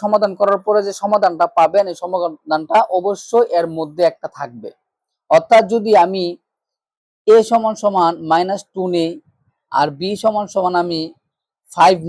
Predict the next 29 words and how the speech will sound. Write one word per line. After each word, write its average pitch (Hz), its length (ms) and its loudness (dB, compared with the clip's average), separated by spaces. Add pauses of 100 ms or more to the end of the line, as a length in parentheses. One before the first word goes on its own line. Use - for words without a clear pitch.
নেই, 151 160 -6 (380)
তাহলে 165 260 4 (100)
অর্থাৎ 190 240 -2 (140)
মাইনাস 185 340 0 (140)
টু 220 80 -6 (140)
এবং 190 140 0 (160)
ফাইভ 131 220 0 (360)
এর 202 80 4 (100)
ভিতরে, 175 380 0 (640)
এর, 226 160 4 (340)
এই 240 80 6 (100)
রেঞ্জের 208 360 2 (100)
ভিতরে, 147 320 -4 (240)
এই 202 100 2 (120)
রেঞ্জের 180 440 -2
ভিতরে 160 240 -4 (100)
মাইনাস 175 280 -4 (120)
টু 208 80 -8 (120)
এবং 170 120 -8 (140)
ফাইভ 143 200 0 (180)
এই 165 140 -4
রেঞ্জের 170 400 -4
ভিতরে 175 320 -2 (640)
একটা 151 320 -6
সমীকরণ 180 520 -6
বিদ্যমান 160 460 -4 (300)
থাকবে 151 360 -6 (680)
এই 214 100 2 (1040)
থিওরি 196 280 -4